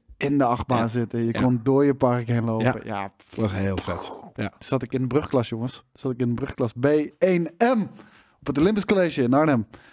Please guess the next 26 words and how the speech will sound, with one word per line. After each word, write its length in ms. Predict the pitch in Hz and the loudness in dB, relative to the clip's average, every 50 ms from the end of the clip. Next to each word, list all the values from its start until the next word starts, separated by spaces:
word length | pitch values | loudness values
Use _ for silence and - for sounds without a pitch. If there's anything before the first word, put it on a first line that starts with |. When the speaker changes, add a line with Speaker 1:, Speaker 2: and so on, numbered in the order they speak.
| - - - - - - - - - _ _ _ | -20 -20 -20 -20 -20 -20 -20 -20 -20 _ _ _
Speaker 1:
Even 280 | - - 190 190 175 175 | 0 2 2 4 2 2
kijken. 420 | 165 160 156 147 127 143 139 139 156 | 2 4 2 4 4 4 4 4 4
In 120 | 180 208 | 4 4
de 60 | 214 202 | 4 4
categorie 440 | 226 233 220 - 202 208 233 202 - | 2 0 0 2 2 2 2 0 2
cool, 280 | - 277 302 302 311 302 | 0 2 2 2 2 2
niet 220 | 262 269 285 285 | 2 2 2 2
cool. 220 | - 262 247 214 185 | 2 2 4 4 4
Dus 160 | 170 190 180 | 2 2 2
dit 120 | 208 226 | 2 2
zijn 160 | - 233 220 | 2 2 4
hele 320 | 196 196 233 254 262 262 247 | 4 4 4 4 4 2 0
snelle 460 | - - 247 240 233 233 233 233 - | 2 2 4 4 4 4 2 0 0
vragen, 520 | - - - - 220 226 226 226 220 226 196 | -6 -6 0 2 4 4 4 2 2 2 2
dilemma's. 640 | 214 214 220 226 220 220 214 185 - - - - _ _ _ _ _ | 4 4 4 4 4 4 2 2 0 -2 -8 -8 _ _ _ _ _
Groene 300 | - - - - 233 233 | -6 0 2 2 4 2
controle 340 | 220 226 196 - 202 220 214 196 | 2 0 0 2 2 2 2 2
voor 100 | 214 202 | 2 2
de 120 | 202 208 | 2 2
Xbox. 360 | 208 - - 190 170 135 - | 0 2 2 2 2 2 0
Is 120 | - 165 165 | -2 0 0
het 160 | 196 175 - | 0 0 0
cool 300 | - 254 254 254 247 226 | 2 4 4 4 4 2
of 180 | 220 196 185 | 2 2 4
niet 180 | 208 233 240 - | 4 2 2 2
cool? 360 | - 233 220 185 143 110 98 | 0 0 2 2 2 0 -4